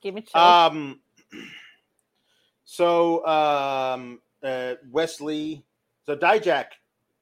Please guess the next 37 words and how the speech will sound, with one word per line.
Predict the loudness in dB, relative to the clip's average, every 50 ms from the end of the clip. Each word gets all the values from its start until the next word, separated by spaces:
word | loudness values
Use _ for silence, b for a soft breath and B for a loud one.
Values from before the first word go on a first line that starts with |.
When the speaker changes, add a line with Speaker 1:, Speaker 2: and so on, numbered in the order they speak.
| _ _ _ _ _ _ _
Speaker 2:
comes | -6 -6 -6 -4 -6
in | -8 -8
to | -8
talk | -4 0 0 0 0 -4 -8
to, | -10 -8 -6 -6 -6
um, | -8 -10 -12 -20 -20 _ _ _ _ _ _ _ _ _ _ _ _ _ _ _ _ _ _ _ _
um, | -10 -10 -8 -10 -12 -14 -18 _ _ _ _ _ _
did | -18 -16 -14 -10
we | -10 -10
already | -10 -10 -10
miss | -10 -10 -12 -12
this, | -14 -18 -18 -18 -18 -20 _ _ _ _ _ _ _ _ _
or | -16 -16 -16 -14
was | -16 -16 -18 -18
he | -20 -18 -16 -16 -16
saving | -14 -8 -8 -8 -6 -8 -12
it | -12 -14
for | -14
later? | -12 -12 -12 -12 -16 -20 _ _ _ _ _ _ _ _ _ _ _ _ _ _ _ _ _ _ _ _ _ _ _ _ _ _ _ _ _
Um, | -10 -10 -10 -10 -10 -14 -16 -20 -20 _ _ _ _ _ _ _ _ _ _ _ _ _ _ _ _ _ _ _ _ _ b b b b b b b b _ _ _ _
so, | -10 2 6 8 8 8 6 2 -4 _ _ _ _ _ _ _ _ 2
uh, | 4 4 4 4 0
there's | 0 2 2 2 2 0
the, | -6 -16 -18 -6 2 2 2 2 2
the | 4 4 4 4 4 0
v-, | -4 -2 -2 -2
earlier | 2 6 8 8 8 8 8 6 6 6
on | 4 2 0
in | -4 -8
this | -10 -12 -8
thing, | -2 0 0 0 -2 -6
we, | -8 -6 -6 -6
we | -6 -6 -8
s-, | -8 -10 -10
we | -6 -6 -6
see, | -4 -4 -4 -4 -4 -4 -6 -4 -2
um, | 0 2 2 2 0 -2 -6 -8 -12 -18 -20